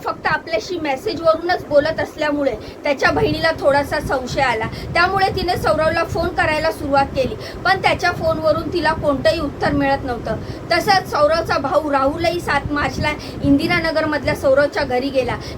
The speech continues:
शेजाऱ्यांनी आपण त्याला तीन तारखेनंतर बघितलंच नसल्याचं सांगितलं, त्यामुळे राहुललाही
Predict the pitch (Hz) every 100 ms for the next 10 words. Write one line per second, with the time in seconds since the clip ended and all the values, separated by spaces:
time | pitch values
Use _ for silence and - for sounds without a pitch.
0 | - - - 285 269 359 359 370 349 294
1 | 277 349 349 - 302 320 - 349 381 349
2 | 320 427 320 311 330 294 277 269 466 381
3 | 359 330 320 - 302 294 302 - 277 247
4 | 240 - 220 - - - 311 320 320 320
5 | 330 294 254 302 330 330